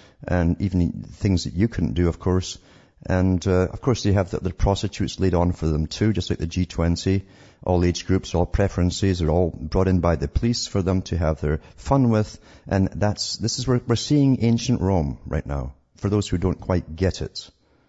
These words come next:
Oh, it's much, much worse. It's a global, a true global empire. Truly global. And whether there's, when they're out with these, getting these hookers and all the rest of it too, remember, there's a lot of guys in the street getting picked up by women, dre-, uh,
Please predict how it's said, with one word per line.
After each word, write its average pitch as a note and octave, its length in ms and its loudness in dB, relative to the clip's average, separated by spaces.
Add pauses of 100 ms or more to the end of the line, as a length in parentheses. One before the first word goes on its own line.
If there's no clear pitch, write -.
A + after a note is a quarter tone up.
(340)
Oh, A#2+ 140 4
it's G#2+ 160 -2
much, - 220 -2
much - 200 -2
worse. F#2 260 0
It's - 100 -6
a F#2+ 60 -4
global, F#2 500 0
a D#2 40 -2
true A#2 540 2
global E2+ 440 -2
empire. D2+ 520 -2 (840)
Truly A2+ 220 0
global. F#2 500 -2 (1080)
And G#2+ 100 4
whether A2 320 2
there's, G#2 200 0 (180)
when A2+ 140 2
they're G#2 120 4
out B2+ 140 6
with A2 100 2
these, G#2 140 2
getting F#2+ 220 2
these F#2+ 120 0
hookers F#2+ 380 0
and - 80 -10
all G2 140 2
the - 20 2
rest F#2+ 260 0
of E2+ 120 0
it - 120 -4
too, A#2 180 0
remember, G2+ 540 4 (280)
there's G2 160 -2
a - 20 2
lot C3 80 2
of F#2+ 80 0
guys G2 300 2
in E2 80 0
the - 20 2
street F2+ 220 -2
getting D#2 200 0
picked - 360 -2
up - 160 -2
by D2+ 220 0 (360)
women, E2+ 440 2
dre-, F2 200 2
uh, - 280 -4